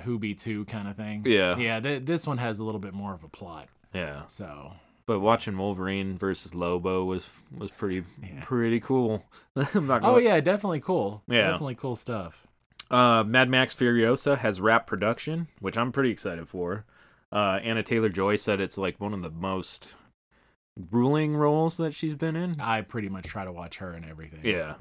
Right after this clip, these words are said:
Speaker 1: Ever,
Speaker 2: yeah.
Speaker 1: ever since The Queen's Gambit, and of course she played my favorite character, Magik, in, in New Mutants. So,
Speaker 2: Mm.
Speaker 1: you know, yeah, I, I try to watch her in everything.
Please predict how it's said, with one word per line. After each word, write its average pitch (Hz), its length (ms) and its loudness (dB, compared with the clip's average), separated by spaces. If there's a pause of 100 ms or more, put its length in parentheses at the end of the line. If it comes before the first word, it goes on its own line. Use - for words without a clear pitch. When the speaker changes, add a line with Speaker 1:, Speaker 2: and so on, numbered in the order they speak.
(140)
Speaker 1:
Ever, 123 240 -2
Speaker 2:
yeah. 98 60 -10
Speaker 1:
ever 131 220 -2
since 123 300 -6
The - 140 -12
Queen's 113 320 -4
Gambit, 107 600 -6
and 104 220 -8
of 98 60 -12
course 107 220 -6
she 107 120 -10
played 98 260 -10
my 92 140 -10
favorite 95 440 -10
character, 95 460 -12
Magik, 95 540 -12
in, 90 340 -14
in 95 160 -12
New 92 120 -8
Mutants. 90 480 -10
So, 85 420 -16
Speaker 2:
Mm. 87 420 -6
Speaker 1:
you 92 120 -14
know, 76 240 -16 (560)
yeah, 95 200 -14 (160)
I, 110 80 -10
I - 40 -12
try - 160 -10
to 80 80 -16
watch 71 220 -18
her 73 120 -18
in 58 80 -20
everything. - 460 -20